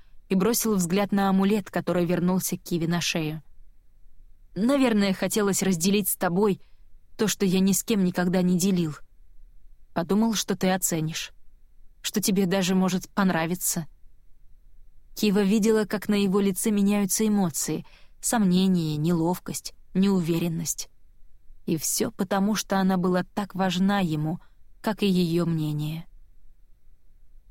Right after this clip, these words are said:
Она ответила хриплым от переполняющих её чувств голосом:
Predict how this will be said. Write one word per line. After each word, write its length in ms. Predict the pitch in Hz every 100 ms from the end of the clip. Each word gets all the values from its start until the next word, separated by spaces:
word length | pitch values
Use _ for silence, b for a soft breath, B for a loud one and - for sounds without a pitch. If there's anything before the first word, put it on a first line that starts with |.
| - -
Она 260 | 185 185
ответила 500 | 180 185 202 202 190
хриплым 480 | 180 214 196 208 190 -
от 120 | -
переполняющих 920 | 190 185 185 180 185 185 180 190 -
её 260 | 180 170 165
чувств 300 | - 185 170
голосом: 640 | 165 175 165 - - 185